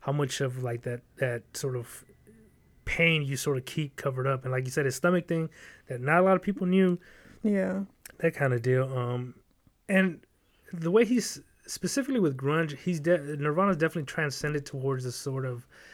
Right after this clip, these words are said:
Speaker 1: the mainstream, like, uh, infamously, or not infamously, but, uh, famously, there's a great comic book, um, series, Preacher, that I got you guys hip on, hip,
Speaker 2: Oh,
Speaker 1: hype. And
Speaker 2: Arseface.
Speaker 1: yeah, and they have a character in the, in the comic books where he's,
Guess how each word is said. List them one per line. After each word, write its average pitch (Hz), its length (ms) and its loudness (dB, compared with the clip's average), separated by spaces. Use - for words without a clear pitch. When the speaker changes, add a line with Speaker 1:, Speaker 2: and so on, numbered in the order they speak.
Speaker 1:
the 127 120 -4
mainstream, 147 540 0
like, 131 260 0
uh, 123 320 -4
infamously, 175 720 0
or 131 200 0
not 127 220 -6
infamously, 120 520 -8
but, 120 200 -8
uh, 123 60 -8
famously, 156 720 0
there's 139 220 0
a 127 40 -2
great 151 440 2
comic 160 360 0
book, 151 280 4
um, 123 320 -6
series, 151 480 -2
Preacher, 143 480 2
that 127 120 -2
I 127 80 0
got 135 240 2
you 147 60 -4
guys 143 160 0
hip 147 180 -4
on, 151 140 -6
hip, - 240 -6
Speaker 2:
Oh, 208 640 4
Speaker 1:
hype. 185 140 -6
And 202 260 6
Speaker 2:
Arseface. - 640 -6
Speaker 1:
yeah, 175 160 10
and 156 160 2
they 151 60 4
have 165 180 4
a 147 60 0
character 180 520 4
in 135 280 -2
the, 131 60 -2
in 131 180 -4
the 127 80 -2
comic 143 260 -2
books 135 220 0
where 135 100 0
he's, 147 160 -2